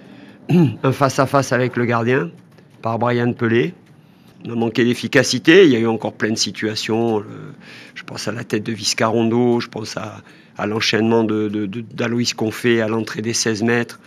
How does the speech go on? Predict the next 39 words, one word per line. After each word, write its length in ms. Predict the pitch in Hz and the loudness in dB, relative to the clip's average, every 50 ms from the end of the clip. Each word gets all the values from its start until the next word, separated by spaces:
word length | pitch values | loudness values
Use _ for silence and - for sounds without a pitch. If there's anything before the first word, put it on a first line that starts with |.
| - - - - - - - | -20 -20 -20 -20 -20 -10 -6
et 100 | 110 104 | -6 -2
bien 200 | 92 117 110 110 | 0 2 2 2
d'autres. 440 | 104 120 131 156 156 - - - - - - - - - - - - - - _ _ - - _ _ _ _ _ _ _ _ _ - | 4 4 4 2 2 -2 -8 -18 -20 -20 -20 -20 -20 -20 -20 -20 -20 -20 -20 _ _ -20 -20 _ _ _ _ _ _ _ _ _ 0
Mais 180 | 120 127 131 131 | 2 4 4 4
c'est 160 | 131 - 143 | 4 4 4
un 120 | 135 131 135 | 4 4 4
peu 120 | 135 139 | 4 4
à 60 | 135 | 4
l'image 360 | 131 127 127 135 135 135 131 | 4 6 6 6 6 6 4
de 100 | 131 123 | 2 0
notre 420 | 123 123 123 120 120 - - 123 117 | 0 2 0 -2 -2 -4 -2 -2 0
match. 600 | 110 113 120 127 135 147 147 147 - - - - - _ _ _ _ - 98 95 - _ - | 0 2 4 4 4 4 4 2 0 -4 -4 -6 -14 _ _ _ _ -16 -16 -16 -16 _ -16
Sur 320 | - - - - 117 113 | -14 -10 -6 -4 -2 -2
l'ensemble, 480 | 117 117 120 110 - - 127 127 120 120 | 0 -2 -2 -2 0 0 0 0 0 0
il 60 | 110 | 0
nous 120 | 117 113 | 2 2
manque 260 | 110 113 113 113 - | 2 0 -2 -2 -2
un 80 | 110 101 | -4 -4
peu 160 | 92 - 107 | -4 -2 -2
de 80 | 101 101 | -2 -4
maîtrise 340 | 104 107 107 - - 110 - | -6 -8 -8 -10 -10 -10 -10
technique. 460 | - 95 98 - 107 110 - - - - - _ _ - _ - - - - - - - - _ - | -8 -10 -8 -4 -4 -4 -4 -6 -10 -20 -20 _ _ -20 _ -20 -20 -20 -20 -20 -20 -20 -20 _ -12
Et, 340 | 110 110 110 110 107 101 92 | -8 -4 -4 -2 -2 -2 -2
euh, 360 | 101 98 92 95 95 95 95 101 98 95 90 90 90 90 82 101 95 95 95 92 92 | -4 -4 -4 -6 -6 -6 -6 -6 -6 -6 -6 -6 -6 -8 -8 -8 -8 -8 -8 -8 -10
il 100 | 95 117 | -10 -12
faut 160 | - - 110 | -10 -8 -6
qu'on 180 | 101 - 113 107 | -4 -2 -4 -4
progresse. 580 | 101 - - 117 95 120 123 127 127 - - - | -4 -4 -4 -4 0 2 2 2 2 2 0 0
Euh, 200 | 104 107 104 92 - - - - - - - - - - - - - 113 113 - | 0 0 0 -2 -4 -10 -16 -18 -16 -16 -18 -18 -20 -20 -20 -20 -18 -16 -12 -8
on 140 | - 110 110 | -6 -4 -4
est 120 | 107 113 110 | -4 -4 -4
capable 340 | - 107 107 113 107 104 | -4 -4 -2 -4 -4 -2
de 80 | 101 110 | -2 -2
mieux 180 | 107 113 113 107 | 0 0 0 -2
faire 280 | - - 131 120 120 | -2 0 0 0 0
dans 100 | 113 110 | 0 0
l'utilisation 760 | 107 110 110 104 - 117 101 110 101 104 113 107 - 110 107 | 0 -2 -4 -6 -8 -8 -8 -6 -6 -6 -6 -6 -4 -4 -4
du 120 | 107 107 110 | -2 -2 0
ballon. 400 | 104 110 110 120 120 123 131 | 0 0 2 2 0 -2 -4